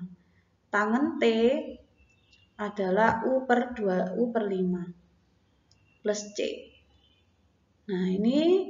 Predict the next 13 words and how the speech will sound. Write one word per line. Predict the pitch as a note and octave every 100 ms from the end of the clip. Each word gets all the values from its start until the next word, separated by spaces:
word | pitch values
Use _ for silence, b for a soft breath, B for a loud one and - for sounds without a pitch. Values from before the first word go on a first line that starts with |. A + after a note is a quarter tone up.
| -
ln | A#3 B3+ D#4+ F4+ - -
U | B3 B3
kuadrat | B3 A#3+ A#3 A#3 B3+ D4+ - A#3+
plus | A#3+
dua | - G#3+ G3
puluh | F#3+
lima | G3 F#3+ F#3 F#3 F#3+ A#3+ A#3+ - _ _ _ _ _ _ _ _ _ _ _
plus | A#3 A3+ - -
U | F#3+ F#3+ A#3+ D4+ - -
min | C#4+ B3+ C4 D4+ E4 - - -
lima | C#4 D4+ A#3 F#3+ G3 A3+ C#4+ - - _ _
ln | - A3 A3
lima | G#3 G#3 G3 G3